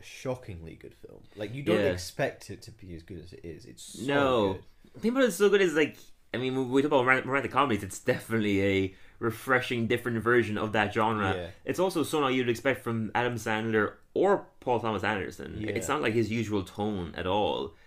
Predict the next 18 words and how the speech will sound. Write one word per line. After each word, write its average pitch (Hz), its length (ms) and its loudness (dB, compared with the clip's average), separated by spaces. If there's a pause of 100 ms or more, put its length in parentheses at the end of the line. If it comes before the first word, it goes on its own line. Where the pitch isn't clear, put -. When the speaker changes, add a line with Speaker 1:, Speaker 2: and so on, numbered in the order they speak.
(280)
Speaker 2:
Such 131 420 -2
a 120 40 -2
great 110 420 2
movie. 110 400 2
This 139 160 -2
is 175 100 -12
s-, - 320 -12
so 185 80 -6
much 160 80 -2
weird 131 260 4
details 113 260 2
in 101 80 0
that - 20 -2
movie 98 160 -2
that 95 80 2
I 92 40 4
love. 98 280 2
Like, 104 180 -2